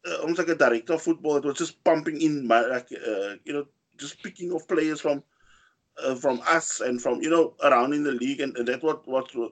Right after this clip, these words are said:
made, uh, Ch-, uh, Man City also, you know, top notch until they went for Pep. But I, I just think we just didn't also move on with the coaching. We, uh, like, Wenger was still, you know, doing the old-fashioned way, uh, like, by, by then, like, the seventh or eighth year,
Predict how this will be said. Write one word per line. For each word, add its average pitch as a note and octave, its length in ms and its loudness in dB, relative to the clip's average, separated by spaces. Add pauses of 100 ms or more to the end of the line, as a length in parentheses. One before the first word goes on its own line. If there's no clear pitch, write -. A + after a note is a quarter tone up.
(140)
made, B2+ 340 0
uh, G2+ 100 -2
Ch-, - 160 -10
uh, G2+ 200 0
Man A2+ 240 0
City D3+ 220 -8
also, C3+ 400 0
you A#2+ 100 -2
know, A#2+ 200 2 (360)
top D3 180 2
notch B2 280 2 (220)
until D#3 260 6
they C3+ 380 4
went A#2+ 220 6
for C#3+ 100 -8
Pep. D3 240 -2 (360)
But C3+ 100 2
I, D#3+ 240 4
I F3 40 2
just G#3+ 180 -4
think F#3+ 200 -6 (120)
we F3+ 360 -2
just G#3 200 -6
didn't F3 240 2
also F3 220 2
move C#3+ 320 0
on C3+ 180 0
with C#3 80 -2
the C#3 80 -2
coaching. C3 520 -2 (120)
We, A2 160 -6
uh, A#2+ 100 8
like, B2 200 2
Wenger C#3 300 6
was E3 140 4
still, F3 280 2 (320)
you C#3+ 80 2
know, E3 80 8
doing D3+ 180 4
the D#3+ 200 2
old-fashioned F#3 640 4
way, C#3+ 340 0 (240)
uh, D#3+ 180 0
like, C3+ 220 -4
by, C3 200 6
by B2+ 160 4
then, B2 220 2
like, B2+ 180 -4
the B2+ 100 -10
seventh C#3+ 360 -4
or B2+ 100 0
eighth C3+ 140 -8
year, B2 300 0